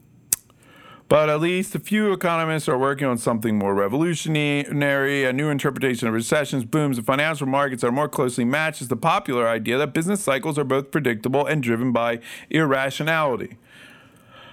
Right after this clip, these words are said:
Uh, irrationality is a weird word for Austrians because we believe that people act rationally. And the idea behind that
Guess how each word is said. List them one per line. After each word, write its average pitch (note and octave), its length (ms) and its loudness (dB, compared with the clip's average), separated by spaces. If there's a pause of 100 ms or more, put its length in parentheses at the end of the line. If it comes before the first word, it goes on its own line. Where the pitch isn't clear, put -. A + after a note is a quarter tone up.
(300)
Uh, B2+ 380 4 (680)
irrationality A2+ 880 2
is F2 340 -6 (920)
a A2 60 4
weird G2+ 340 0
word F2+ 320 -2
for - 160 0
Austrians - 640 -4 (140)
because F#2+ 320 -2
we G2 100 0
believe F#2 280 -2
that G2 180 -2
people A2+ 420 -2
act G#2 360 -4 (180)
rationally. A#2 600 -2 (1800)
And A2+ 540 2 (100)
the B2 160 2
idea A2 520 0
behind G#2+ 340 -2
that G2+ 380 0